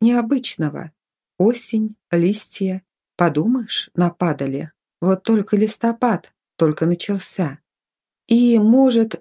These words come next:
через неделю-другую гора листьев под одним из деревьев и не привлекла бы взгляд, но сейчас создавалось впечатление, что кто-то специально сгрёб их в кучу, чтобы прикрыть...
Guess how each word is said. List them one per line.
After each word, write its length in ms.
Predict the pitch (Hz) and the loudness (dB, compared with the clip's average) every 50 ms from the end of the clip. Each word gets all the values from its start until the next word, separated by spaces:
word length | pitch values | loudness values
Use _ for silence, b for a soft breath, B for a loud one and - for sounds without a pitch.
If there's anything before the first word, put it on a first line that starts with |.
| - | -10
через 380 | - - - 233 233 233 220 214 | -4 -2 0 2 2 2 2 2
неделю-другую 920 | 208 214 208 180 190 240 254 233 175 160 160 165 185 196 185 220 254 240 | 2 0 0 0 2 2 2 4 2 2 2 0 0 0 2 2 2 2
гора 360 | 196 185 190 196 208 233 240 220 | 4 2 2 2 2 2 2 2
листьев 460 | 208 226 233 226 - - 196 - - | 2 2 0 0 -2 -4 -6 -4 -2
под 160 | - 190 185 | -2 0 2
одним 320 | 196 202 185 226 233 214 | 2 2 4 4 4 4
из 120 | 202 196 196 | 2 0 0
деревьев 520 | - 202 196 220 240 233 214 208 - - _ _ | 0 0 2 2 2 2 2 0 -4 -8 _ _
и 80 | - 226 | 4 4
не 140 | 226 226 226 | 6 4 4
привлекла 680 | 220 214 226 208 233 233 233 233 - 240 262 247 240 | 2 0 0 2 2 2 0 0 -2 -2 0 0 2
бы 140 | 190 196 208 | 2 0 0
взгляд, 600 | 202 196 185 185 185 202 202 202 175 139 - _ _ _ - | -2 -2 -4 -4 0 0 2 2 0 -2 -4 _ _ _ -2
но 140 | 208 240 254 | 0 0 2
сейчас 540 | 247 - 233 233 - 214 196 196 202 - - - | 2 2 0 2 2 2 2 0 0 -4 -6 -6
создавалось 680 | - - 190 190 170 170 185 185 185 180 170 175 - | -4 -2 -2 0 0 2 2 2 2 0 0 -2 -4
впечатление, 840 | - - 156 - - 147 - 156 156 170 190 202 208 202 196 196 _ _ | -6 -6 -6 -4 -6 -4 0 0 2 2 2 2 2 0 0 -2 _ _
что 220 | - - - 262 262 | -6 -2 0 0 0
кто-то 340 | - - 254 269 262 262 247 | 0 0 0 2 2 2 0
специально 680 | - - - 226 226 - 202 196 190 196 214 220 233 | 0 0 -2 -2 0 0 0 2 2 2 2 2 2
сгрёб 440 | 220 220 170 160 175 185 202 208 208 | 0 0 -2 0 0 2 0 0 -2
их 280 | - - - 208 208 - | -6 -4 -4 -4 -4 -6
в 160 | - - - | -10 -18 -6
кучу, 540 | - 240 240 214 220 - - 143 135 - _ _ _ | -2 0 0 0 0 -4 -6 -6 -6 -6 _ _ _
чтобы 380 | - - - - 196 185 196 196 | -14 -6 -2 0 0 2 0 0
прикрыть... 680 | 202 - 208 202 - 208 220 226 220 220 - - - | 0 -2 -4 -2 0 2 2 2 0 0 -6 -10 -12